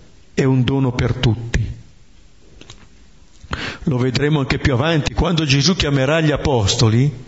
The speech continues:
"Venite, vi farò pescatori di uomini." Cioè, non sto regalando a voi un privilegio e ad altri no. Sto facendo scoprire a tutti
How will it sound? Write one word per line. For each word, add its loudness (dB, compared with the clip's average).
"Venite, 2
vi 2
farò 0
pescatori 0
di 2
uomini." 4
Cioè, 0
non 2
sto 0
regalando 2
a -4
voi 2
un 0
privilegio 0
e 2
ad -2
altri 0
no. 0
Sto -2
facendo 0
scoprire 0
a 2
tutti -2